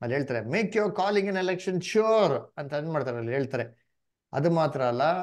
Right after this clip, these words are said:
ಅಪೊಸ್ತಲ ಪೌಲ್ ಬಗ್ಗೆ ಏನ್ ಹೇಳ್ತಾರೆ? ದೇವರು ಆತನನ್ನ ತಾಯಿ ಗರ್ಭದಿಂದ ವಿಂಗಡಿಸಿದ್ರು ಅಂತ ಹೇಳ್ತಾರೆ. ಆದ್ರೆ ಅದೇ ಅಪೊಸ್ತಲ ಪೌಲ್ ಏನ್ ಹೇಳ್ತಾರೆ ಅಂದ್ರೆ, ಕೊರಿಂಥಕ್ಕೆ ಬರೆದಂತ ಪತ್ರಿಕೆಯಲ್ಲಿ, "ನಾನ್ ಮತ್ತೊಬ್ರಿಗೆ ಸುವಾರ್ತೆನ ಹೇಳ್ಕೊಟ್ಟಿದ್ಮೇಲೆ ನಾನ್ ಎಲ್ಲಿ ಬಿದ್ದೋಗ್ಬಿಡ್ತೀನೋ ಅಂತ ಅಂದ್ಬಿಟ್ಟು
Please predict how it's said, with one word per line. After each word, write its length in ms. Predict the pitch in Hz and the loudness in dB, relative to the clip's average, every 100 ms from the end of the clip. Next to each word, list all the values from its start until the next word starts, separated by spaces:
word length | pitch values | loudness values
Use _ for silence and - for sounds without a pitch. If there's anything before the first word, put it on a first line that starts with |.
| 180 | -4
ಅಪೊಸ್ತಲ 680 | 135 143 202 196 - 208 208 202 - | -6 -2 -2 -2 -2 0 2 2 0
ಪೌಲ್ 320 | 190 240 254 | 2 4 4
ಬಗ್ಗೆ 380 | 214 208 196 170 | 2 2 2 0
ಏನ್ 120 | 170 | -2
ಹೇಳ್ತಾರೆ? 600 | 156 147 156 120 131 - _ _ _ 110 | -4 -4 0 0 0 -4 _ _ _ 0
ದೇವರು 720 | 165 165 156 135 120 110 - _ - | 2 4 4 4 2 0 -10 _ -6
ಆತನನ್ನ 560 | 131 143 131 127 123 | -6 -4 -6 -2 -2
ತಾಯಿ 440 | 120 - 135 139 135 | -2 -2 -2 0 0
ಗರ್ಭದಿಂದ 520 | 117 131 131 131 127 | 0 2 2 0 0
ವಿಂಗಡಿಸಿದ್ರು 1000 | 123 113 127 131 131 123 127 113 120 113 | 0 0 -2 -2 -2 -4 -6 -4 -2 -2
ಅಂತ 160 | 113 101 | -4 -6
ಹೇಳ್ತಾರೆ. 340 | 95 - - _ | -8 -10 -14 _
ಆದ್ರೆ 220 | 165 208 196 | -2 2 2
ಅದೇ 180 | 214 | 6
ಅಪೊಸ್ತಲ 600 | 294 262 254 226 226 214 208 | 4 4 2 2 2 0 0
ಪೌಲ್ 180 | 196 185 | 0 0
ಏನ್ 120 | 180 | 0
ಹೇಳ್ತಾರೆ 260 | 170 165 | -2 -2
ಅಂದ್ರೆ, 560 | 147 147 123 131 151 147 | -2 0 0 0 0 -2
ಕೊರಿಂಥಕ್ಕೆ 400 | - 147 151 139 | -2 -4 -2 -2
ಬರೆದಂತ 200 | 135 131 | -2 -4
ಪತ್ರಿಕೆಯಲ್ಲಿ, 1040 | 123 120 123 113 104 110 156 160 151 - _ _ _ _ - | -6 -6 -6 -6 -4 -2 2 2 0 -4 _ _ _ _ -6
"ನಾನ್ 300 | 117 123 120 | -4 -4 -2
ಮತ್ತೊಬ್ರಿಗೆ 920 | 131 120 151 139 147 139 139 131 110 | -4 -2 0 2 0 2 2 2 0
ಸುವಾರ್ತೆನ 600 | 104 - 139 139 120 131 127 | -4 -4 0 0 0 -4 -2
ಹೇಳ್ಕೊಟ್ಟಿದ್ಮೇಲೆ 800 | 123 127 127 120 123 117 110 | -2 0 -4 -4 -4 -2 -4
ನಾನ್ 360 | 101 113 143 160 | -4 -2 -2 0
ಎಲ್ಲಿ 200 | 165 175 | 2 4
ಬಿದ್ದೋಗ್ಬಿಡ್ತೀನೋ 600 | 160 151 175 160 156 165 | 4 4 4 2 -2 -4
ಅಂತ 200 | 156 139 | -2 -2
ಅಂದ್ಬಿಟ್ಟು 460 | 131 131 131 117 | -2 -2 -2 -2